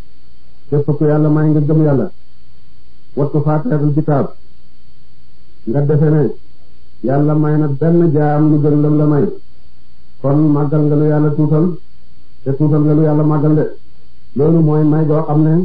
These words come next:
mooy màggal may goo xam ne dafay dëppatoog borom. Ci ci def yëpp, ñu di ko tuddee may, abal rek la wala dénkaane. Moo tax Yàlla nangu ko jox bépp Firawna,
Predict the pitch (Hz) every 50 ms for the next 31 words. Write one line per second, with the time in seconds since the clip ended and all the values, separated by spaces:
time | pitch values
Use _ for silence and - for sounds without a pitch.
0 | 180 - - - - - - - - 135 139 147 151 151 151 156 139 151 147 147
1 | - - 139 151 156 147 143 151 151 151 151 151 156 151 151 151 147 156 151 151
2 | - - 165 147 147 147 147 147 151 151 147 107 92 - - - - - - -
3 | - - - - - - - - - - - - - - - - - 131 131 151
4 | 147 160 151 139 156 180 180 147 - 151 147 151 151 147 160 147 151 147 147 151
5 | 151 147 147 147 156 175 180 - - - - - - - - - - - - -
6 | - - - - - - - 139 147 160 151 143 160 165 160 160 147 151 156 156
7 | 151 156 147 151 151 151 151 143 131 110 92 - - - - - - - - -
8 | 127 143 151 147 151 156 151 151 156 156 156 151 151 156 151 143 139 151 160 165
9 | 165 - - - - - - - - - - - - - - - - - - -
10 | - - - - - - 156 151 - - - - - - - - - - - -
11 | - - - - 165 160 - 160 - 160 156 147 151 139 117 101